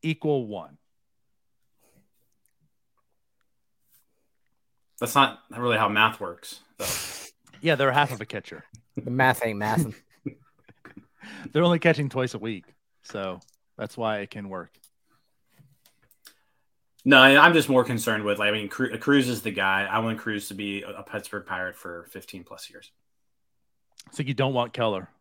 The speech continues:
Speaker 2: I didn't say I don't want Keller. You, if
Speaker 1: No,
Speaker 2: you make
Speaker 1: that's,
Speaker 2: me
Speaker 1: that's,
Speaker 2: choose,
Speaker 1: that's what you're saying.
Speaker 2: if you
Speaker 1: You
Speaker 2: make
Speaker 1: don't
Speaker 2: me
Speaker 1: want Keller.
Speaker 2: choose,
Speaker 1: Get outta
Speaker 2: the
Speaker 1: here.
Speaker 2: an-,
Speaker 1: I don't want
Speaker 2: it's
Speaker 1: you to
Speaker 2: Oneil
Speaker 1: Keller.
Speaker 2: Cruz.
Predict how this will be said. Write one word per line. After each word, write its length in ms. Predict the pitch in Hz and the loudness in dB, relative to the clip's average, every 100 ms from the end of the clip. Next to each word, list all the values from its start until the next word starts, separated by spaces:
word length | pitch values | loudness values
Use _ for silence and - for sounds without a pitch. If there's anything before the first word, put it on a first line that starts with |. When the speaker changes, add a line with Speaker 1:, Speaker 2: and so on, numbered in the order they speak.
| _ _ _ _ _ _ - - | _ _ _ _ _ _ -6 2
Speaker 2:
I 80 | 135 | 4
didn't 140 | 135 | 4
say 120 | 131 | 2
I 40 | 107 | 2
don't 180 | 107 | -2
want 160 | 98 95 | -6 -8
Keller. 340 | 101 95 90 - | -8 -8 -8 -10
You, 180 | 110 104 | -10 -8
if 100 | 104 | -2
Speaker 1:
No, 140 | 151 220 | 2 2
Speaker 2:
you 40 | |
make 80 | 123 | 2
Speaker 1:
that's, 120 | 123 | 0
Speaker 2:
me 140 | 120 110 | -2 0
Speaker 1:
that's, 180 | 143 143 | 0 2
Speaker 2:
choose, 340 | 117 101 87 | 0 -2 0
Speaker 1:
that's 340 | 135 156 - 131 | 0 0 -4 -8
what 160 | 156 147 | -6 -4
you're 120 | 151 | -4
saying. 300 | - 185 165 | -2 0 0
Speaker 2:
if 120 | 117 | 2
you 160 | 143 156 | 6 8
Speaker 1:
You 40 | |
Speaker 2:
make 140 | 139 139 | 8 6
Speaker 1:
don't 160 | 135 | 4
Speaker 2:
me 80 | 127 | 2
Speaker 1:
want 140 | 120 113 | 0 0
Keller. 200 | 113 98 | 0 2
Speaker 2:
choose, 520 | 139 92 85 87 - - | 0 0 -10 -12 -8 0
Speaker 1:
Get 120 | 143 | 4
outta 220 | 135 123 | 6 6
Speaker 2:
the 60 | 104 | 2
Speaker 1:
here. 140 | 101 | 0
Speaker 2:
an-, 60 | 101 - | -2 -4
Speaker 1:
I 40 | |
don't 120 | 117 | -4
want 120 | 120 107 | -2 -2
Speaker 2:
it's 80 | |
Speaker 1:
you 60 | 101 | -4
to 80 | 90 | -6
Speaker 2:
Oneil 40 | |
Speaker 1:
Keller. 140 | 98 90 | -10 -12
Speaker 2:
Cruz. 200 | - | -14